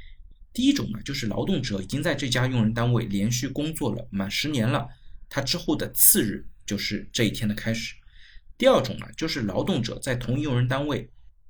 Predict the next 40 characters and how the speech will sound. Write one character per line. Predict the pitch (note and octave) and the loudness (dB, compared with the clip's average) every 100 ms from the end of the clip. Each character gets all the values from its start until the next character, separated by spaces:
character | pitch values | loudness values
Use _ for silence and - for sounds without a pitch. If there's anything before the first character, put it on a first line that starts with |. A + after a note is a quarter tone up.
| - - - | -20 -20 -16
连 | - G#2+ | 0 2
续 | - | 2
工 | - F#3+ | 2 2
作 | F3 | 2
十 | A#2+ C3 | 0 0
年， | C3 A#2 B2 B2 | 2 4 2 0
且 | - G#2 - | 0 -2 -2
距 | - D3+ | 0 0
法 | B2 - | 0 -6
定 | D3 C#3+ | -4 -2
退 | D3+ | 0
休 | D3 | 0
年 | C#3+ A#2 | 2 2
龄 | B2+ | 2
不 | - G3 | 0 0
足 | - | 0
十 | A2+ - | -2 0
年 | A#2+ C3+ | 2 0
的 | |
情 | C3+ A2+ | 0 -2
况 | C3 A#2+ | 0 0
下， | - - - - - - | -2 -4 -10 -20 -20 0
用 | A3 G3 | 4 4
人 | F#3 | 4
单 | F#3+ F#3+ | 2 2
位 | E3+ | 2
呢 | C#3+ | -2
初 | C#3 - B3+ | -4 0 0
次 | C4 - | 2 2
实 | - - | 0 -2
行 | G#2+ G#2 | 0 0
劳 | G3 A2 | 0 0
动 | C3 | 0
合 | A2+ G#2 | 0 -2
同 | C3 | -4
制 | - B2 | -4 -4
度， | G2+ - - _ _ - _ | -6 -8 -16 _ _ -20 _
或 | G#3 | 2
者 | - | 4
呢 | G#2 | 2